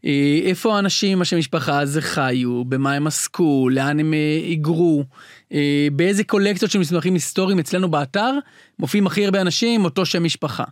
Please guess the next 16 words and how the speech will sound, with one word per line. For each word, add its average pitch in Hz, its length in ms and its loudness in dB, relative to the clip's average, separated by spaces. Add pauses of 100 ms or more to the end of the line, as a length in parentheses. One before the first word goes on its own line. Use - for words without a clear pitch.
(500)
בעצם 311 340 0 (480)
אינפורמציה 233 680 2
על 220 60 0
אותו 190 180 0
שם 196 120 -2
משפחה, 196 380 -2
למרות 247 220 0
שאנשים 247 280 -2
האלה 277 140 2
לאו 233 160 0
דווקא 247 200 0
חיפשו 208 380 -6
להתחיל 185 420 -4
מחקר 151 440 -4
גנאולוגי. 131 480 -4 (500)
אה, - 60 -2